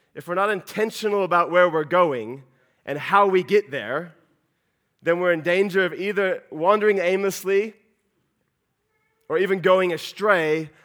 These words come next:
or leading others astray. If we're not intentional about being Jesus-focused and keeping that the main thing, then we're in danger of making other things the focus.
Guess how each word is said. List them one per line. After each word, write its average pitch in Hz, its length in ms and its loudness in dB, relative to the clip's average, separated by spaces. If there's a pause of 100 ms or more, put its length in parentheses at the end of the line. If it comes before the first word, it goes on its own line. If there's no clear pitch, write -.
(160)
or 160 140 -2
leading 160 260 -2
others 151 260 -2
astray. 135 320 -8 (200)
If 156 100 -8
we're 190 80 0
not 240 140 4
intentional 220 840 0
about 180 320 2
being 185 260 0
Jesus-focused 165 1120 -6 (460)
and 160 160 -4
keeping 220 420 -4
that 208 260 2
the 180 120 0
main 180 320 2
thing, 165 540 -2 (220)
then 196 180 0
we're 208 120 4
in 196 140 0
danger 220 420 2
of 208 80 2
making 220 340 0
other 220 200 4
things 226 320 -2
the 202 100 0
focus. 214 640 -2